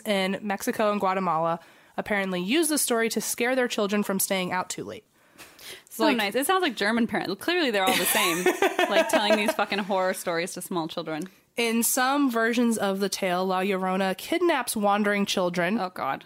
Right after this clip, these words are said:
Speaker 1: And they don't even have to be near water. Um, she will then ask them for forgiveness and then kill them.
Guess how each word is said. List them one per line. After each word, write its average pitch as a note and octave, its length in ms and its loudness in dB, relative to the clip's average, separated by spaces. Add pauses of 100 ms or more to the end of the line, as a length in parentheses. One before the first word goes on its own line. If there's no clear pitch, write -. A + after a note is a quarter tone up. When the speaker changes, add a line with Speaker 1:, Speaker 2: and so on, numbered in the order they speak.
(120)
Speaker 1:
And G#3+ 120 0
they A3+ 60 2
don't B3 100 2
even A#3 140 0
have A3 120 -2
to G3+ 60 -10
be F#3 100 -2
near C4 280 2
water. F#3 500 2 (480)
Um, G3+ 320 2
she A#3 180 -2
will A#3 120 2
then A3+ 280 -2
ask A#3 280 -4
them E4 140 0
for D4 160 0
forgiveness G3 840 -2 (580)
and G#3+ 200 0
then F#3+ 180 0
kill G3+ 220 -2
them. F#3+ 260 -12